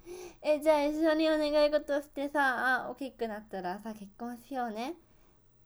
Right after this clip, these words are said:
<laughs> 彦星様といい姫様がきっとさ、ライラのさ、お願い事見てさ、わ、仲いいなと思ってきっと叶えてくれるよ。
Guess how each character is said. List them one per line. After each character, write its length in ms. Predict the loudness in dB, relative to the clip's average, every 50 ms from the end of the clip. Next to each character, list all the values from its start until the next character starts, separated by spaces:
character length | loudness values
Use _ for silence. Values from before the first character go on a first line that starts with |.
| _ _
<laughs> 420 | -20 -20 -14 -10 -8 -8 -8 -10 -12 _ _ _ _ _ _ _ _ _ _ _ _ _ _ _ _ _ _ _ _
彦 300 | _ -12 -8 -6 -4 -4
星 360 | -4 -4 -6 -6 -6 -6 -6
様 280 | -4 -4 -4 -4 -4 -4
と 160 | -2 -2 -2
い 160 | 0 -2 -2
い 40 | -4
姫 320 | -6 -8 -6 -6 -4 -6
様 320 | -6 -6 -6 -4 -4 -4 -4
が 160 | -4 -6 -6
き 160 | -6 -8 -10
っ 60 | -10
と 220 | -6 -2 -2 -2 -2
さ、 260 | 0 0 2 2 4
ラ 160 | 4 4 4 4
イ 80 | 4
ラ 140 | 2 0 0
の 220 | -2 -2 -6 -6
さ、 160 | -6 -6 -4 -4
お 20 |
願 400 | -2 -2 -2 -2 -2 0 0 0
い 40 | 0
事 300 | -2 -4 -10 -8 -10 -8 -8 -10 -10 -10
見 100 | -10 -10
て 220 | -8 -6 -6 -6 -6
さ、 280 | -6 -6 -6 -6 -8 -10 -20 -20 -18 -6 -2
わ、 180 | -2 -2 -2 -4 -10 -10 -6
仲 340 | -6 -6 -2 -2 0 0
い 140 | 0 0 -2
い 40 | -2
な 240 | 0 0 0 0 0
と 160 | 0 0 0
思 140 | 0 0 -2
っ 40 | -6
て 140 | -6 -8 -10
き 100 | -10 -12
っ 40 | -8
と 160 | -4 -4 -4
叶 300 | -2 -2 -2 0 2 2
え 60 | 0
て 160 | 2 0 -2 -2
く 140 | -2 -2
れ 180 | -2 0 0 -2
る 120 | -2 -2
よ。 180 | -4 -4 -6 -8